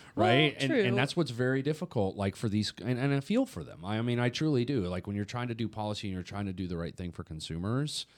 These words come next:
Speaker 2: but you're a little bit on the lagging component.
Speaker 1: Well, I think every little bit helps. Dissenting opinion to your dissenting opinion is August first, um, is usually the beginning of the school year.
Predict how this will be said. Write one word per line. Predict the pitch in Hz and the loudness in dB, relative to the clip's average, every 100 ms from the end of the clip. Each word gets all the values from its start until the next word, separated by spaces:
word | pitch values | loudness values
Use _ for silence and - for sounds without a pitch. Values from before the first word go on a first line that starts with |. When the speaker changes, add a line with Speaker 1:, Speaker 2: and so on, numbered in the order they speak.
| _ _ - - | _ _ -20 0
Speaker 2:
but | 107 104 95 - _ _ _ _ - - | 4 4 4 -2 _ _ _ _ -20 -10
you're | 98 95 | 2 4
a | 104 | 6
little | 101 98 | 6 4
bit | 92 | 0
on | 87 | -2
the | 82 | -4
lagging | 78 76 71 | -6 -8 -10
component. | - - 151 123 | -10 -10 -10 -6
Speaker 1:
Well, | 208 214 208 202 | -2 0 0 0
I | 233 | -2
think | 285 233 | 0 2
every | 185 190 | 2 2
little | 180 180 | 2 0
bit | 170 | -2
helps. | 160 175 180 196 - | 0 0 0 -2 0
Dissenting | 190 - 202 214 202 | 0 2 2 4 2
opinion | 185 208 190 180 | 2 0 2 0
to | 185 | 2
your | 190 247 | 2 4
dissenting | 220 202 180 170 | 2 2 0 0
opinion | 180 190 175 170 170 - | 0 0 0 0 -2 0
is | 185 180 175 - | 0 2 0 0
August | 196 185 165 - | 0 0 -2 2
first, | 202 190 180 - - - - - | 4 4 2 -2 -8 -18 -20 -4
um, | 185 170 160 160 | -2 -2 -2 -2
is | 196 180 170 | -2 -2 2
usually | 208 208 196 | 4 4 4
the | 185 | 2
beginning | 180 190 185 | 2 2 2
of | 175 | 0
the | |
school | 180 - 202 | -2 0 0
year. | 226 285 302 | 2 0 -2